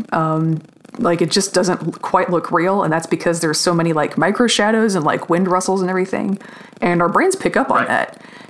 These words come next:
Speaker 1: and we can
Speaker 2: You
Speaker 1: tell
Speaker 2: can
Speaker 1: it's not
Speaker 2: tell.
Speaker 1: quite real. And so a lot of the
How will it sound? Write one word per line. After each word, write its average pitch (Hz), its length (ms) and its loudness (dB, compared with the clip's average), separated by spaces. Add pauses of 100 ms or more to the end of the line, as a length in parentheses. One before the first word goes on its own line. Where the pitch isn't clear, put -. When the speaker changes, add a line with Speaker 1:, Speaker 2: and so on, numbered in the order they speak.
(100)
Speaker 1:
and 175 160 2
we 175 80 4
can 170 140 0
Speaker 2:
You - 60 0
Speaker 1:
tell 208 160 2
Speaker 2:
can 165 100 2
Speaker 1:
it's - 100 -2
not 175 160 2
Speaker 2:
tell. - 80 -4
Speaker 1:
quite 147 260 0
real. 151 360 -2 (640)
And 180 200 2
so 165 720 0
a 190 80 0
lot 180 400 2
of 196 240 0
the 170 480 0